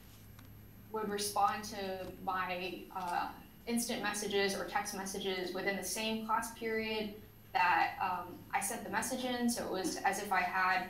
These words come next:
the teacher right there addressing questions for me, and they were always really quick to respond to my emails, and they provided really thorough feedback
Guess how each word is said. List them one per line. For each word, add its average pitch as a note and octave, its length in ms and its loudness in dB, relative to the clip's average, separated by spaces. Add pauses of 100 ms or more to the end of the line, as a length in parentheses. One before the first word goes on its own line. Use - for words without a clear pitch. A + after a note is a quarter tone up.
(380)
the F#3+ 80 -6
teacher F#3+ 360 0
right F3+ 200 4
there F3+ 340 2
addressing F3 320 -6
questions F3+ 440 -2
for F#3+ 180 -4
me, F3 200 -2
and F#3 100 -2
they F#3 60 0
were F#3 100 2
always F#3 560 2 (280)
really F#3+ 260 0
quick G3 300 -4
to G3 240 -2
respond F3+ 520 0
to F3+ 320 -2
my F3 160 2
emails, F#3 460 -2
and F#3 100 -6
they F#3 280 2
provided A#3 600 2 (640)
really C#4 300 4
thorough G#3+ 460 2
feedback F#3+ 600 0